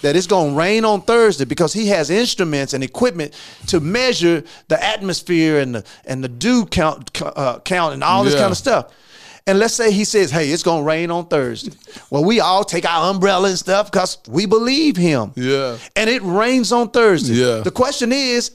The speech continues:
Speaker 1: is it the weatherman's fault? <laughs> No. He ju-, he had foreknowledge.
Speaker 2: Yep.
Speaker 1: But he's not responsible for it.
Speaker 2: Yep.
Speaker 1: Just because God is all-knowing doesn't mean he's responsible wa-,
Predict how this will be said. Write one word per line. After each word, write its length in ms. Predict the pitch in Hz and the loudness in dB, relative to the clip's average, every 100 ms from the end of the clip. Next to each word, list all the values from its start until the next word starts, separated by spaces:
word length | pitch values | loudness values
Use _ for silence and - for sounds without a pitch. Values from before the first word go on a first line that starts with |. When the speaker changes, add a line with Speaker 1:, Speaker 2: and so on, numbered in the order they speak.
| _ | _
Speaker 1:
is 180 | 285 262 | -2 0
it 140 | 277 | 0
the 80 | 262 | 0
weatherman's 720 | 233 285 320 277 220 170 147 | 2 2 2 0 2 0 -2
fault? 400 | - 156 98 - _ - - - | -2 0 0 -8 _ -20 -20 -18
<laughs> 260 | - - 330 - _ _ _ | -12 -10 -10 -14 _ _ _
No. 540 | 214 370 453 330 123 107 _ _ _ _ _ _ - | 0 2 4 2 0 -6 _ _ _ _ _ _ -2
He 220 | 302 370 | 2 2
ju-, 160 | - - 139 - | 0 -6 -10 -8
he 200 | - 339 | 0 2
had 300 | 240 185 - | 2 0 0
foreknowledge. 760 | 233 247 247 240 262 151 127 127 | 2 4 4 2 2 -2 -6 -4
Speaker 2:
Yep. 380 | 110 113 131 - - - _ - | 0 2 0 -6 -20 -20 _ 0
Speaker 1:
But 120 | 302 | 2
he's 200 | 269 226 | 4 2
not 180 | 247 208 | 0 2
responsible 720 | 220 - 262 330 - 175 160 | 0 0 0 0 0 -2 -2
for 280 | - 135 101 | 0 -2 -2
it. 80 | - | -6
Speaker 2:
Yep. 400 | 101 107 127 - | -2 0 0 -2
Speaker 1:
Just 260 | 220 277 | 0 0
because 360 | 269 208 220 185 | -2 -2 -2 0
God 300 | 151 190 202 | 0 0 0
is 100 | 170 | -2
all-knowing 840 | - 175 185 160 151 226 214 180 151 | -2 0 2 0 0 2 2 2 2
doesn't 320 | 190 170 151 | 0 0 -4
mean 300 | 160 185 165 | -2 -2 -2
he's 280 | 170 202 160 | -2 -4 0
responsible 680 | 175 - 208 226 - 185 | -2 0 0 0 0 0
wa-, 160 | 180 | 2